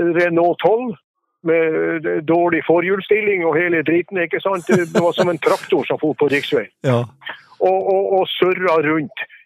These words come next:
Speaker 1: i kongeriket. Og, og, og, og, og det ble jo mange, mange, mange møter.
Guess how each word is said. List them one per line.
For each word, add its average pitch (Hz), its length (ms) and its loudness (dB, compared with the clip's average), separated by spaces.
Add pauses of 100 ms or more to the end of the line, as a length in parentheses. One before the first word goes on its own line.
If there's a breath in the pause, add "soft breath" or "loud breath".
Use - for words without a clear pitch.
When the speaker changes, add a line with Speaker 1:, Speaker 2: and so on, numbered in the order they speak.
(140)
Speaker 1:
i 160 240 -2
kongeriket. 107 880 -2
Og, 156 260 0
og, 160 320 0
og, 151 320 0
og, 156 280 -2 (240 loud breath)
og 196 640 0 (440)
det 139 240 0
ble 127 260 0
jo 135 300 -4
mange, 120 460 -4 (380)
mange, 110 420 -6 (480)
mange 107 320 -4
møter. 107 380 -12